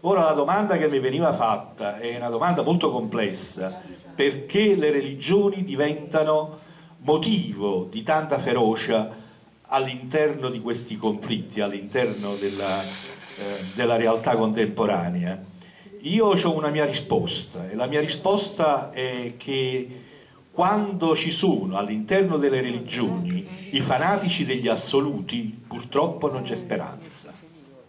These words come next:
Perché quando uno ha fiducia dei propri assoluti vuol dire che non c'è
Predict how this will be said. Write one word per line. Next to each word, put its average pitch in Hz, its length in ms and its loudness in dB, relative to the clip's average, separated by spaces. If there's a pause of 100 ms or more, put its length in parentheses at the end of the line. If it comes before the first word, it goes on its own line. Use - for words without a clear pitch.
(800)
Perché 147 340 0
quando 214 560 2
uno 135 240 4
ha 120 60 4
fiducia 143 520 0
dei 127 180 2
propri 185 340 4
assoluti 117 640 0
vuol 117 160 -2
dire 131 280 0
che 135 100 2
non 175 180 2
c'è 147 440 0